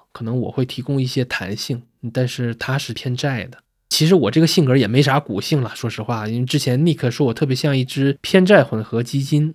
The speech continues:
很多机会或者风险干脆是不碰的，我觉得这个比喻很到位。然后我老婆是财务独立的，所以我不用养家，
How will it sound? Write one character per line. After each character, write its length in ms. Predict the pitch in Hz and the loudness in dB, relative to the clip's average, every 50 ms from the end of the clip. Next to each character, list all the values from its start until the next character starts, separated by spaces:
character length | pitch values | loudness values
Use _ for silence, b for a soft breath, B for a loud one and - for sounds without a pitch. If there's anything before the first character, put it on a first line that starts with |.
| _ _ | _ _
很 200 | _ - 127 120 | _ -10 -6 -2
多 80 | 120 139 | 0 -2
机 220 | 135 - 156 165 | 0 2 2 2
会 140 | 165 156 135 | 4 2 2
或 160 | 127 - 143 | 0 0 -2
者 80 | 120 120 | -2 -2
风 180 | - 147 160 | 0 0 -2
险 300 | 160 - - - - - _ | 0 -2 -4 -8 -10 -12 _
干 160 | - 135 139 | -4 -4 -2
脆 140 | 135 - 143 | 0 0 -2
是 80 | - 123 | -2 -4
不 160 | - 101 101 | -6 -6 -6
碰 300 | - - 151 139 120 101 | -4 -4 -4 -2 -4 -4
的， 100 | - - | -8 -10
我 80 | 95 | -10
觉 160 | 107 107 110 113 | -8 -6 -4 -4
得 260 | 123 123 123 87 76 | -2 -2 -4 -4 -4
这 120 | - - 147 | -2 0 0
个 60 | 135 | 0
比 160 | 127 123 104 | 0 0 0
喻 100 | 107 131 | 2 0
很 180 | 135 - - 104 | 0 0 -4 -4
到 160 | - 131 123 104 | -2 -2 -2 0
位。 260 | 101 104 117 110 - - _ _ _ _ _ | -2 -2 -4 -6 -6 -10 _ _ _ _ _
然 120 | - 123 | -8 -4
后 200 | 131 175 175 160 | 0 0 2 2
我 160 | 117 139 151 | 4 4 4
老 160 | 170 165 107 101 | 4 4 2 0
婆 200 | - 127 127 135 | -2 -2 -2 -2
是 240 | 131 - - 135 | -2 -2 -4 -4
财 220 | 127 - - 113 113 | -4 -4 -6 -6 -4
务 140 | 123 131 127 | -4 -4 -6
独 160 | - 113 107 | -6 -6 -4
立 160 | 123 127 113 | -4 -4 -4
的， 180 | 104 - - - | -6 -8 -12 -12
所 160 | - - 123 | -8 -4 -4
以 60 | 123 | -2
我 100 | 117 104 | -2 -2
不 140 | - - 113 | -4 -4 -4
用 120 | 113 120 | -4 -4
养 160 | 123 - 117 | -4 -6 -8
家， 400 | 113 113 110 104 101 101 101 101 | -10 -10 -8 -8 -8 -8 -8 -10